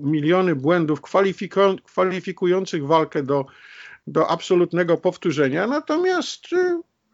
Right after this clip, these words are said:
zdjęto jeden pasek z tej, z tej całej zabawy. Kolega Briedis właśnie, e, parę dni temu został mistrzem świata World Boxing Super Series. Wszyscy na świecie, łącznie z wielkimi branżowymi, e, mediami typu Boxing Scene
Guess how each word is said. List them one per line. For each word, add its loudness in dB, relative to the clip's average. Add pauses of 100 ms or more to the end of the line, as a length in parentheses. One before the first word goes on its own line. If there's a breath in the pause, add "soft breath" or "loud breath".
(540 loud breath)
zdjęto 2
jeden 4
pasek 0
z -12
tej, 0
z -14
tej -4
całej 2
zabawy. 0
Kolega 0
Briedis -4
właśnie, -2 (120)
e, -2
parę 0
dni -6
temu -2
został -4
mistrzem -4
świata -2
World 0
Boxing -2
Super -8
Series. -2
Wszyscy -2
na -2
świecie, 0
łącznie 0
z -10
wielkimi 2 (420 soft breath)
branżowymi, 2
e, -4
mediami 2
typu -8
Boxing 0
Scene -8